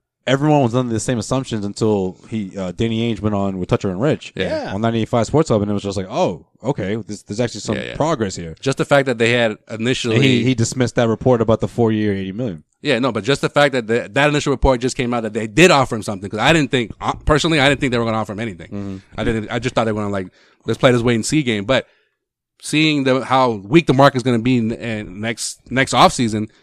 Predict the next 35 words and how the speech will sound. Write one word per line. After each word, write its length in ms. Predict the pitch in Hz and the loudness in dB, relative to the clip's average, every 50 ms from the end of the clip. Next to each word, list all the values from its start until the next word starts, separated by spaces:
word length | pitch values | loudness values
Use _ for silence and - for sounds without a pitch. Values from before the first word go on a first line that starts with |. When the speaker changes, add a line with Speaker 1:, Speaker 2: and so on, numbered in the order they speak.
| _ _ _ _ - | _ _ _ _ -6
Speaker 2:
like, 120 | 120 110 | -4 -2
you 60 | 139 165 | -2 -2
have 300 | - 139 156 160 156 - | 0 2 2 2 2 2
to 60 | 135 | 2
lock 220 | 110 107 101 - 98 | 2 2 2 0 -2
up 120 | 90 85 | -6 -6
Jalen. 240 | 87 92 85 80 76 | -6 -8 -8 -4 2
Speaker 3:
Plus 240 | - 180 170 156 - | 4 4 4 4 4
all 140 | 160 160 | 4 4
the 80 | 151 147 | 2 2
Speaker 1:
Yeah. 60 | 139 | 0
Speaker 3:
deals 260 | 139 139 143 139 135 | 0 0 0 0 0
that, 240 | 139 139 131 113 113 131 | 0 0 -2 -2 -2 -2
that 140 | 131 127 | -2 0
happened, 340 | 135 131 123 113 - 127 120 | 0 0 0 -2 -2 -4 -4
like 220 | 123 120 113 - - | -4 -4 -6 -4 -2
that, 200 | 135 135 120 113 | -2 -2 -2 -2
he 140 | 127 143 | -4 -2
would 160 | 147 151 156 151 | 0 2 2 2
have 80 | 143 | 2
been 200 | 135 147 139 135 | 0 0 0 0
the, 120 | 131 131 117 - _ _ - - | -2 -2 -4 -4 _ _ -8 -4
I 140 | 110 120 120 | -4 -4 -2
mean, 300 | 98 113 117 113 101 - - - | -2 -2 -2 -4 -4 -8 -12 -8
truthfully, 380 | - 135 139 139 - 185 170 | -4 -4 -2 0 0 0 0
he 80 | 156 131 | 0 2
probably 220 | - 156 151 143 | 4 4 6 6
would 100 | 131 123 | 4 4
have 40 | 120 | 2
been 100 | 113 110 | 0 0
the 100 | 110 110 | 0 0
number 180 | 117 113 107 110 | 0 -2 -2 -2
one 120 | 110 107 | -2 -2
free 180 | - - 127 147 | 0 2 4 4
agent. 300 | 143 107 - - - - | 4 2 0 -6 -16 -20